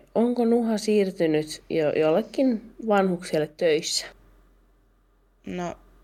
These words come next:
Speaker 2: siis ei enää niinku semmonen nuha oo. Ainoastaan yskä on enää jäljellä. Mullahan oli viime viikon keskiviikkona jopa kuumetta.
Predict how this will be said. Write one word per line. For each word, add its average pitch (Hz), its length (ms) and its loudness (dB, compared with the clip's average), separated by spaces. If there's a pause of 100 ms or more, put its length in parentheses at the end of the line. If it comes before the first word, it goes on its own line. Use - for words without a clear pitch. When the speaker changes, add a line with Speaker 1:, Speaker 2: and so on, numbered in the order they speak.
(360)
Speaker 2:
siis 170 340 -10
ei 175 340 -4
enää 185 260 -4
niinku 170 300 -10
semmonen 185 520 -8
nuha 175 300 -10
oo. 233 540 -6 (1120)
Ainoastaan 170 600 -6
yskä 196 520 -8 (500)
on 180 160 -8
enää 165 320 -6
jäljellä. 220 680 -6 (560)
Mullahan 190 500 -2
oli 180 460 -4 (640)
viime 180 300 -4
viikon 170 400 -8
keskiviikkona 185 960 -6
jopa - 200 -10
kuumetta. 220 760 -4